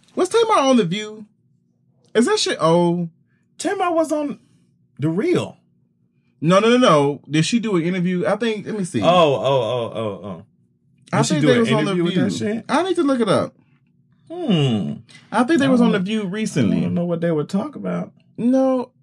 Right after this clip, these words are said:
Speaker 1: Yeah. Okay.
Speaker 2: Four days ago, yeah.
Speaker 1: Yeah, okay. So Tamar and Vince were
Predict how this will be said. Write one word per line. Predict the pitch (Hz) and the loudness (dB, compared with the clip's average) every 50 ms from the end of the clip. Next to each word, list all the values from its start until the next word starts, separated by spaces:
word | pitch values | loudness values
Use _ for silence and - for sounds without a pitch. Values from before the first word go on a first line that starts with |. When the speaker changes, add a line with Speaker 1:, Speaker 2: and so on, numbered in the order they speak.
| _ _ | _ _
Speaker 1:
Yeah. | - 151 185 202 202 202 196 202 202 190 - _ _ _ _ - | -2 0 2 4 4 4 4 2 0 -4 -8 _ _ _ _ 0
Okay. | - 165 175 - 170 139 127 123 123 127 - _ _ _ _ | 2 2 4 4 4 4 4 2 0 -4 -8 _ _ _ _
Speaker 2:
Four | - 147 165 165 | -6 -4 -2 0
days | 160 151 139 139 127 123 | 0 0 0 -2 -2 -4
ago, | 120 113 | -6 -6
yeah. | 107 113 120 117 117 110 110 - _ | -6 -6 -4 -6 -6 -6 -8 -6 _
Speaker 1:
Yeah, | 147 147 147 135 120 113 | 2 4 6 6 4 4
okay. | 127 127 - 139 120 117 | 2 0 0 0 0 0
So | 113 139 135 | 0 -2 -2
Tamar | 139 220 220 220 196 | 0 0 2 2 2
and | 180 | 2
Vince | 165 160 151 143 | 0 0 -2 -2
were | 131 123 139 135 135 123 | 0 2 2 4 4 2